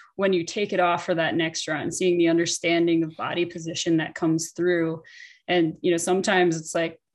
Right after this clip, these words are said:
an aha moment for that student to understand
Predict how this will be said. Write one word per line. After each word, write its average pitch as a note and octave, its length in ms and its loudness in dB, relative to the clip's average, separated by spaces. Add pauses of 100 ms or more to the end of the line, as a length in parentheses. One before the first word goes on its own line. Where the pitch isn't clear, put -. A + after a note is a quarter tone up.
(300)
an F#3+ 120 0
aha F3 440 0
moment F3 480 2
for F3+ 100 -2
that E3+ 200 -4
student G#3 540 2
to E3+ 340 -2
understand F3 800 2